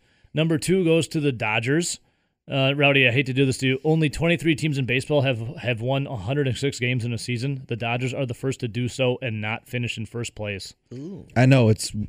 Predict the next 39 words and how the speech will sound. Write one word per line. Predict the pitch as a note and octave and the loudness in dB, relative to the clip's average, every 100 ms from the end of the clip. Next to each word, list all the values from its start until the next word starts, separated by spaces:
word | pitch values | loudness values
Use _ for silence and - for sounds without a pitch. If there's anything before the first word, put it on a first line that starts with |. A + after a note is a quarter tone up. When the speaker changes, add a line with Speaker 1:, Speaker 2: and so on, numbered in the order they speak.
| - | -8
Speaker 1:
It's | A#2+ - F2+ | -8 -4 0
sickening | E3 E3 C#3+ B2 | 2 2 0 0
for | A#2 C3+ | 0 -2
that | A#2+ G#2+ | -2 0
bet | B2+ | -2
you | C3+ A#2 | 0 0
had. | A2 A2 - _ _ _ _ | 0 -2 -12 _ _ _ _
Uh, | C3+ C#3+ | 2 4
number | E3 D#3+ | 6 4
three | - D3+ G3 | 2 4 4
goes | E3+ E3+ - | 6 2 2
to | D#3+ | 0
the | C#3 C#3 B2 | 4 4 4
Rays, | B2 C3+ A#2+ B2 B2+ - C3 B2 | 4 4 4 0 -2 -8 -14 -4
formerly | D#3 D3+ C#3+ C#3 | 0 2 2 2
the | A#2+ | 0
Devil | G#2+ C3 C3 A#2+ | -2 -2 0 -2
Rays. | G#2 G#2 A#2 - _ _ _ _ | -2 -2 -2 -6 _ _ _ _
Uh, | - | -2
number | D3 D#3 C#3+ | 0 2 2
four | D#3 F3+ E3 | 2 2 2
goes | D#3+ D#3 | 0 0
to | D#3 | 0
the | C#3 | 2
Astros. | B2+ D3 - B2+ B2 D3+ - - _ _ _ | 2 2 -2 -4 -2 -4 -6 -14 _ _ _
Number | C#3+ D3 | -2 -2
five, | C3 D3+ D#3 F#3+ | 0 2 4 4
the | D3+ | 4
Saint | - D#3+ E3 D#3+ | 2 2 2 2
Louis | C#3 - | 0 -2
Cardinals. | - C#3+ F3 A#2 G2 F#2+ - _ _ _ _ _ | -2 0 2 0 -6 -12 -14 _ _ _ _ _
And, | D3 C#3+ C#3+ | -2 0 0
uh, | D3 C3+ B2 | 2 0 0
for | D3+ | -4
the | C3+ | -4
power | D3 F3+ F3 | 2 2 4
rankings | D3+ D3 C#3+ - | 2 0 -4 -4
coming | - C#3+ C3+ | -4 -2 2
in, | C#3 A#2+ | 2 0